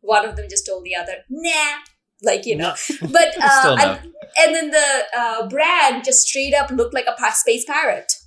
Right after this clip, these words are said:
Speaker 1: Like,
Speaker 2: Yeah.
Speaker 1: that's her, like, you know, with the, with the skull and everything, when, with the, with the sp-, eye patch, she's like, "Yeah, I'm gonna be the pirate."
Speaker 3: It's true to form.
Speaker 1: <laughs>
Speaker 3: It
Speaker 1: Yeah,
Speaker 3: makes
Speaker 1: and I
Speaker 3: sense.
Speaker 1: thought that that was, like, a big power move. Like, you know, that's,
Speaker 2: Yeah.
Speaker 1: like, a big dick energy right there.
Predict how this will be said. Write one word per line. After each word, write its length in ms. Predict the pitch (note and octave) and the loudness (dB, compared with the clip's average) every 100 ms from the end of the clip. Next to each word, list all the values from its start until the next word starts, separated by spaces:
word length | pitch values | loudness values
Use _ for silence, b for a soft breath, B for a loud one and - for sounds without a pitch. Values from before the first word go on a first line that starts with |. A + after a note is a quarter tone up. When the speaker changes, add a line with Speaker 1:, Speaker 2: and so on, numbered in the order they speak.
| _ _ | _ _
Speaker 1:
Like, 140 | A3+ A3 | 2 4
Speaker 2:
Yeah. 40 | |
Speaker 1:
that's 260 | B3+ - C4 | 4 2 2
her, 200 | C#4 A#3+ | 2 4
like, 160 | C4 | 2
you 60 | D4+ | 4
know, 120 | D4 | 4
with 140 | E4+ F4 | 4 6
the, 160 | C#4+ | 4
with 160 | C#4 D4 | 2 0
the 160 | C#4 - | 2 2
skull 420 | - C4+ D4 E4 | 2 4 4 4
and 120 | A3 | 2
everything, 420 | G#3+ G#3 A#3 A3+ | -2 -4 -4 -4
when, 180 | A#3+ A#3+ | -6 -8
with 120 | B3 | -4
the, 160 | B3+ A#3 | 0 0
with 100 | A#3+ | -2
the 80 | A#3+ | -6
sp-, 320 | - - C4 - A#3 | -6 -6 -10 -2 0
eye 140 | F#4+ | 0
patch, 340 | B3+ E3+ - - | 0 -2 -2 -6
she's 120 | A#3 | -2
like, 120 | A3+ A#3 | -2 2
"Yeah, 100 | A3+ | 0
I'm 100 | A#3 | 0
gonna 140 | C4+ | -2
be 80 | A#3+ | -2
the 140 | F#3+ - | -6 -6
pirate." 480 | G3 G3 F3 - - - _ - | -4 -4 -6 -6 -8 -8 _ 0
Speaker 3:
It's 280 | A3+ A3+ - | 0 0 -6
true 220 | - - | -4 0
to 160 | - - | 2 0
form. 360 | F#2+ E2 D2+ D2 | -4 -6 -10 -16
Speaker 1:
<laughs> 40 | _ - | _ 0
Speaker 3:
It 60 | - | 4
Speaker 1:
Yeah, 120 | - | 6
Speaker 3:
makes 120 | E4 D4 | 4 2
Speaker 1:
and 60 | |
I 40 | F4 | 2
Speaker 3:
sense. 120 | A4 C5 | 4 4
Speaker 1:
thought 140 | G4 E4 | 6 4
that 100 | - | 4
that 200 | A#3+ B3 | 2 0
was, 140 | A#3+ | 0
like, 220 | A#3+ - | 0 2
a 260 | A3 G3 F3+ | 0 0 -2
big 360 | A#3 G#3+ G#3+ - G#3+ - | 0 0 -2 -10 -20 -10
power 280 | G3 F#3+ F3+ | -6 -6 -8
move. 260 | - E3+ G3 G3 - - | -14 -18 -18 -18 -12 -4
Like, 180 | G#3 G#3+ | -2 0
you 80 | |
know, 240 | G3+ F3+ F3+ | 0 0 0
that's, 160 | A3+ G3+ | -2 -2
Speaker 2:
Yeah. 80 | B3 | -4
Speaker 1:
like, 100 | G3 | 4
a 20 | |
big 240 | A3 G#3 | 4 4
dick 160 | G#3 F#3+ | -2 -2
energy 440 | F#3+ F#3+ G3 F#3+ F3+ | -4 -4 -4 -4 -2
right 220 | F3 F3 | -2 -2
there. 200 | F#3+ | -4